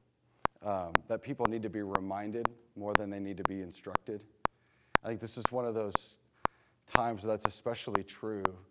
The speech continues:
because something like this, that, that we need to, to keep ourselves rooted and anchored in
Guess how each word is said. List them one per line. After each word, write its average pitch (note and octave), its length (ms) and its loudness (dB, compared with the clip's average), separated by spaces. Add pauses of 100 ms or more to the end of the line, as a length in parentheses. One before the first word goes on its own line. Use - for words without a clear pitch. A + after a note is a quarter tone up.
(500)
because A#2+ 300 0
something D3 320 2
like A#2 180 2
this, A2 200 -2
that, A2 100 -4
that A#2+ 100 0
we C3 140 4
need C3+ 200 -2
to, A#2 200 -8
to A2+ 100 6
keep C3+ 240 -4
ourselves A2 500 2
rooted C3+ 400 2
and B2 300 -2
anchored B2+ 520 2
in A2+ 380 -2